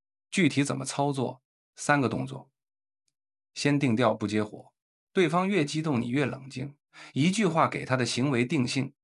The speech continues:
让失控的情绪变成他无理取闹的铁证。再绑定群体利益，把对方对你的针对转化成对在场所有人共同规则的破坏。回到刚才那个会，别翻记录，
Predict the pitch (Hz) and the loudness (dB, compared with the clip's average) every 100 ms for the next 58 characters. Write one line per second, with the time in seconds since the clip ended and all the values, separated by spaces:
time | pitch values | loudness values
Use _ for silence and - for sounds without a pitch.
0 | _ _ - 170 170 - 202 202 185 120 | _ _ -4 0 2 0 0 0 2 0
1 | - 110 131 135 165 120 123 127 131 110 | 0 -2 0 0 0 0 0 0 0 0
2 | 151 151 151 - 120 120 120 - 135 139 | 0 -2 -4 -2 0 0 -2 -8 -6 -4
3 | 135 - _ _ _ _ - - - 143 | -4 -8 _ _ _ _ -20 -14 0 0
4 | 120 113 104 117 117 - 120 143 135 123 | 2 0 0 0 0 0 0 0 0 -2
5 | 135 131 - _ _ _ _ _ - - | -2 -2 -12 _ _ _ _ _ -20 -4
6 | - 135 139 175 143 175 175 143 117 - | 2 2 4 2 2 0 2 0 0 0
7 | 170 180 170 143 - _ _ _ - 120 | 0 2 0 -2 -6 _ _ _ 2 2
8 | 98 160 131 - 110 127 - 147 120 185 | 4 4 2 2 -2 -4 0 2 2 2
9 | 147 120 135 123 131 175 147 143 117 156 | 2 0 -6 -4 0 2 0 -2 -2 2
10 | 160 113 117 131 165 139 113 120 147 127 | 2 2 0 2 0 0 -2 -2 0 0
11 | 127 131 _ _ _ _ _ 104 113 123 | -2 -10 _ _ _ _ _ 2 4 4
12 | 113 123 117 107 113 98 - 120 - _ | 2 0 0 0 2 -2 -2 -4 -6 _
13 | _ _ _ _ _ _ _ _ - 95 | _ _ _ _ _ _ _ _ -8 -4
14 | 98 - 117 113 107 104 113 | -2 0 0 0 0 0 -2